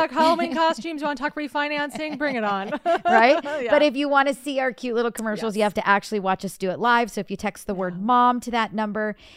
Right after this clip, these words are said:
Speaker 2: you will get a link once a week that tells you that we have gone live, and that way you can interact and be part of the show.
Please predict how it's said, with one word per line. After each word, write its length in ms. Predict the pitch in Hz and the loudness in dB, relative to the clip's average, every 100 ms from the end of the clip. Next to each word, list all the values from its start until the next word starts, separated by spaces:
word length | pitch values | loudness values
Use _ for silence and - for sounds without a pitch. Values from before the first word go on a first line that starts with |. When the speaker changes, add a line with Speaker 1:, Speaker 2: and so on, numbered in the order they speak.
| - | -12
Speaker 2:
you 220 | 202 220 | -4 -2
will 220 | 202 208 | 2 2
get 240 | 202 208 196 | 4 0 0
a 140 | 196 | 0
link 300 | 190 196 190 - | -2 -2 -6 -8
once 440 | 180 180 240 254 | -8 0 0 0
a 60 | 233 | -2
week 320 | 202 196 - - | -4 -6 -8 -6
that 220 | 185 185 | -4 -2
tells 260 | 196 185 170 | -2 -4 -4
you 80 | 185 | -4
that 120 | 160 | -4
we 140 | 180 | -4
have 160 | 175 156 | -4 -4
gone 220 | 175 170 | -6 -4
live, 240 | 170 170 165 | -4 -4 -4
and 100 | 170 | -6
that 140 | 170 | -4
way 80 | 175 | -4
you 160 | 165 180 | -6 -6
can 200 | 175 - | -8 -6
interact 580 | 233 240 196 190 - - | -4 -2 0 -2 -4 -6
and 220 | 175 170 | -6 -6
be 100 | 180 | -8
part 300 | - 175 175 | -4 -4 -2
of 160 | 170 151 | -6 -8
the 80 | |
show. 400 | - 226 214 208 | -6 0 2 2